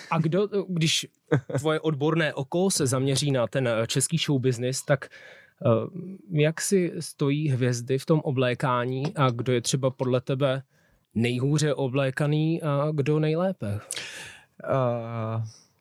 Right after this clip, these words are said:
Speaker 2: hele, nejlíp oblečený jsou určitě takový ty jména.
Speaker 1: Ty od tebe. <laughs>
Speaker 2: Eh, tak když se pomineme ty ode mě, tak, eh,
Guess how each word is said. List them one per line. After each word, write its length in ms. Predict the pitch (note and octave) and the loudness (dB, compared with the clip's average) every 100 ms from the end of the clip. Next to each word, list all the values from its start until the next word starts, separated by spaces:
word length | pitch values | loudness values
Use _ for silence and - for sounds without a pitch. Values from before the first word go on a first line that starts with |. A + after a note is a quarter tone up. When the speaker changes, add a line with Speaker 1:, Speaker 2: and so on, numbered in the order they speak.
| - | -4
Speaker 2:
hele, 180 | D3+ C3 | 0 2
nejlíp 340 | B2 C#3 D3 | 2 0 -2
oblečený 480 | B2 C3+ C3 B2+ B2+ | 0 0 2 2 2
jsou 320 | B2+ A2 A2 | 2 2 2
určitě 600 | F2+ G2 - A2+ - A2+ G#2+ | 0 -4 -2 0 4 2 2
takový 380 | A2+ - A2 | -2 0 0
ty 140 | G#2+ A#2 | 0 0
jména. 340 | G#2+ G2+ G#2 | 2 2 4
Speaker 1:
Ty 120 | E3+ | 4
od 160 | D#3 - | 4 0
tebe. 300 | C#3 G#2+ - - - - | 0 2 -2 -6 -2 4
<laughs> 1400 | A#2+ - - - - G3+ F3 A#3 G#3+ - A3 - G3 - - - - - - - - - - - - - F3+ - - - - - - - - _ _ G#2+ | 4 4 -6 -2 0 0 0 -2 -2 0 -2 0 0 0 -6 -6 -6 -4 -6 -6 -6 -4 -2 0 0 2 2 -2 -16 -18 -2 0 0 -4 -16 _ _ -2
Speaker 2:
Eh, 200 | G2 G2+ | 0 0
tak 140 | C3 | 0
když 120 | B2+ - | 0 0
se 80 | C#3+ | 0
pomineme 480 | A#2+ B2+ C3 C#3 | 0 2 2 0
ty 100 | C3+ | 0
ode 240 | G2+ G#2 B2+ | 0 0 2
mě, 220 | C3+ C3+ | 2 0
tak, 300 | B2+ G#2+ A2+ | -2 -6 -4
eh, 140 | G#2 | 0